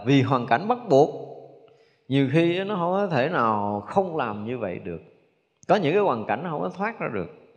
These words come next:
Và nếu mình, mình bạn mình mà không thông cảm tới cái sai trái của bạn thì nói gì là bạn nữa, đúng không? Nhiều khi nó có những cái hoàn cảnh nó nói không được. Và thậm chí không bao giờ hỏi là "Tại sao mày phải làm như vậy?" Đừng bao giờ hỏi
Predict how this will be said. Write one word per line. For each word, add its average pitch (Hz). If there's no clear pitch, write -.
Và 117
nếu 139
mình, 208
mình 117
bạn 117
mình 120
mà 110
không 175
thông 160
cảm 185
tới 226
cái 226
sai 175
trái 180
của 180
bạn 147
thì 104
nói 196
gì 127
là 117
bạn 120
nữa, 160
đúng 196
không? 190
Nhiều 165
khi 208
nó 220
có 240
những 220
cái 233
hoàn 156
cảnh 160
nó 190
nói 208
không 190
được. 98
Và 107
thậm 127
chí 190
không 214
bao 180
giờ 135
hỏi 117
là 180
"Tại 165
sao 175
mày 151
phải 175
làm 113
như 143
vậy?" 107
Đừng 139
bao 135
giờ 123
hỏi 101